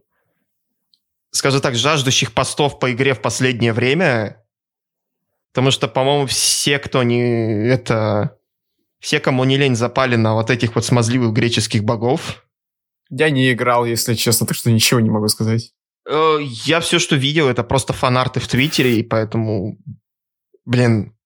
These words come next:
Speaker 1: ну, я думаю, она заслужила это. Всё-таки этот, э, супер-, это Суперджайант, они всегда умеют.
Speaker 2: Мы все будем считать, что она заслужила.
Speaker 1: Они в «Бастионе», в «Транзисторе» у них всё отлично получалось, и Пайр у них была неплохая. Давайте дальше.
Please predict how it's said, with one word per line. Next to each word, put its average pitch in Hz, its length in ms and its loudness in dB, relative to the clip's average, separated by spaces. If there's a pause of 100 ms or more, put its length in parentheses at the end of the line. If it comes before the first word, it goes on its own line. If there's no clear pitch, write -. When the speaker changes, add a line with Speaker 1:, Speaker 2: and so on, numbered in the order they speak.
(120)
Speaker 1:
ну, 156 360 2
я 143 120 2
думаю, 147 300 2
она 131 160 2
заслужила 127 540 0
это. 113 260 0
Всё-таки 135 500 -2
этот, 120 520 0
э, 113 400 0
супер-, 135 340 0 (100)
это 180 220 0
Суперджайант, 151 880 -2 (140)
они 170 200 2
всегда 151 360 0
умеют. 120 540 -2 (540)
Speaker 2:
Мы 175 120 -2
все 165 220 2
будем 143 240 0
считать, 160 340 0
что 139 400 -2
она 135 200 0
заслужила. 113 720 0 (180)
Speaker 1:
Они 170 240 0
в - 100 -6
«Бастионе», 180 540 0
в - 80 -4
«Транзисторе» 156 580 0
у 139 40 2
них 135 120 2
всё - 140 0
отлично 135 340 0
получалось, 127 680 0
и - 40 -8
Пайр 131 280 -2
у 123 40 -2
них 110 160 -2
была 117 160 2
неплохая. 107 560 -2
Давайте 123 320 0
дальше. 117 380 0